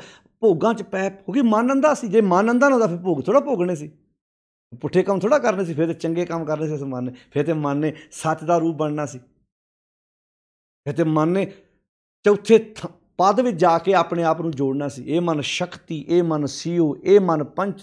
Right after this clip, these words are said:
ਤਤ ਕੋ ਜੀਉ, ਇਹ ਮਨ ਲੈ ਜੋ ਉਨ ਮਨ ਰਹੇ ਤੋ ਤੀਨ ਲੋਕ ਕੀ ਬਾਤੇਂ ਕਹਿ।" ਫਿਰ ਭੋ-, ਆਪੀ ਨੇ ਭੋਗ ਭੋਗ ਕੇ ਵਾਲਾ ਕੰਮ ਥੋੜ੍ਹਾ ਕਰਨਾ ਸੀ। ਜੇ ਮਨ ਆਪਣੇ ਅਸਲੀ ਦੀ ਪਹਿਚਾਣ ਕਰਦਾ, "ਮਨ ਤੂੰ ਜੋਤ ਸਰੂਪ ਹੈ, ਆਪਣਾ ਮੂਲ ਪਛਾਣ,"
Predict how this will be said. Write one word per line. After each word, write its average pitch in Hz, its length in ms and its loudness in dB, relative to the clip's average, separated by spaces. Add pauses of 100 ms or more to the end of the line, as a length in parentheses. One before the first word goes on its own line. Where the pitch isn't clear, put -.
(120)
ਤਤ 254 260 -2
ਕੋ 185 200 -6
ਜੀਉ, 160 320 0 (300)
ਇਹ 254 160 0
ਮਨ 202 320 0
ਲੈ 156 220 0
ਜੋ 160 260 -2
ਉਨ 247 180 2
ਮਨ 277 220 2
ਰਹੇ 170 280 4
ਤੋ 160 140 -4
ਤੀਨ 214 320 -6
ਲੋਕ 196 280 -4
ਕੀ 160 100 -6
ਬਾਤੇਂ 131 380 -4
ਕਹਿ।" 139 160 -6 (220)
ਫਿਰ 156 280 -2
ਭੋ-, 156 140 -6 (260)
ਆਪੀ 151 280 -2
ਨੇ 208 160 2
ਭੋਗ 160 380 -2
ਭੋਗ 147 260 -6
ਕੇ 147 80 -6
ਵਾਲਾ 160 180 0
ਕੰਮ 156 200 -6
ਥੋੜ੍ਹਾ 214 200 -4
ਕਰਨਾ 226 280 -6
ਸੀ। 185 140 -12 (960)
ਜੇ 131 60 -2
ਮਨ 160 240 2
ਆਪਣੇ 170 300 0
ਅਸਲੀ 165 220 0
ਦੀ 175 120 -4
ਪਹਿਚਾਣ 160 480 -2
ਕਰਦਾ, 156 280 -4
"ਮਨ 180 280 -2
ਤੂੰ 180 160 -4
ਜੋਤ 156 300 -2
ਸਰੂਪ 147 340 -4
ਹੈ, 170 160 -2
ਆਪਣਾ 190 340 0
ਮੂਲ 170 260 0
ਪਛਾਣ," 143 460 -2